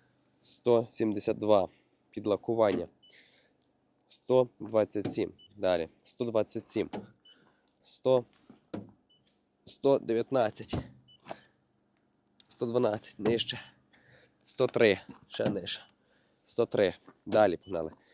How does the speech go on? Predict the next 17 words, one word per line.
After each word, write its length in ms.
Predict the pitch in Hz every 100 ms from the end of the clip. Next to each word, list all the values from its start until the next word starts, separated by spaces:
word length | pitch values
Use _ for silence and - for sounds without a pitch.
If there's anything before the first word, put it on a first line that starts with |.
| _ - _ _ _ _ _ -
Сто 160 | 113
двадцять 260 | 107 104 -
шість. 320 | 98 - - - - _ _ _ _ _ _ _ -
Сто 360 | - - 127
тридцять 380 | 117 107 101 104
дев'ять. 400 | 92 87 - - - - _ _ _ _ _ _ _
Сто 220 | - -
одинадцять. 500 | 113 107 92 - -
Нижче. 300 | 113 107 - - - _ - - - _ _ _ _
Сто 200 | - -
одинадцять. 480 | 123 117 98 - -
Ще 260 | - - 123
нижче. 300 | 98 - - - _ - _ _ _ _ _ _ _ _ _ _
Сто 240 | - 113
шість. 400 | - 95 - - - - _ _ _ _ _ _ _ _ _ _ _ -
Так. 200 | 92 80 - - - _ _ _ _ _ _ - -
Далі. 340 | 107 104 87